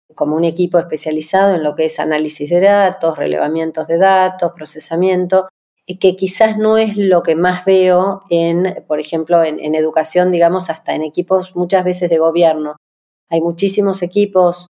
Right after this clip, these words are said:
mucho más focalizados en lo que es pedagogía per se, pero a mi entender debe haber acá una combinación muy fuerte de equipos donde realmente haya especialistas en lo que es data análisis,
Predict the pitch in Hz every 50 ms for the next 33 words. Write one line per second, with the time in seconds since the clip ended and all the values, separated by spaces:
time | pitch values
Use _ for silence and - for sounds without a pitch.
0 | _ _ _ _ _ _ _ _ - 185 185 185 190 202 208 208 233 220 208 208
1 | 208 226 202 - 170 165 165 165 - 190 185 180 - 175 165 165 160 - 175 -
2 | - - 185 170 156 151 151 151 151 - - 196 190 175 170 170 175 170 156 147
3 | 151 - - 190 185 180 185 214 240 - _ _ _ _ _ _ _ 185 175 165
4 | 175 170 - - - - _ - 170 175 165 185 208 214 214 214 214 208 196 202
5 | 202 202 202 202 202 208 208 - - - _ - 190 185 190 190 185 175 185 185
6 | 190 180 185 185 175 180 185 180 175 - 165 160 160 160 156 160 160 - - 185
7 | 180 185 185 175 170 170 175 202 196 190 180 180 185 - 196 196 202 196 196 175
8 | 170 170 165 - 165 156 160 - 156 151 156 151 151 156 156 156 160 - _ -
9 | 175 175 170 170 160 151 151 156 165 156 156 - 147 - _ - 156 - - 151
10 | 160 170 180 180 180 175 175 185 185 190 190 190 - 156 151 151 151 151 170 165
11 | 160 156 156 156 165 170 190 220 220 208 202 196 190 196 - 185 185 180 180 -
12 | -